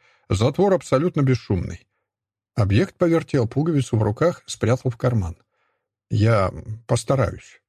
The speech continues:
выдохнул он. "Постарайтесь", нетерпящим возражений тоном сказала кепка. "И еще. Скажите,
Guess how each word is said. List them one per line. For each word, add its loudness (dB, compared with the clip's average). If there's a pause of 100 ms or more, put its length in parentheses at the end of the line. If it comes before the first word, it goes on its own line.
выдохнул 2
он. -8 (380)
"Постарайтесь", -2 (100)
нетерпящим 0
возражений 0
тоном 0
сказала 0
кепка. -12 (480)
"И 4
еще. 0 (440)
Скажите, -2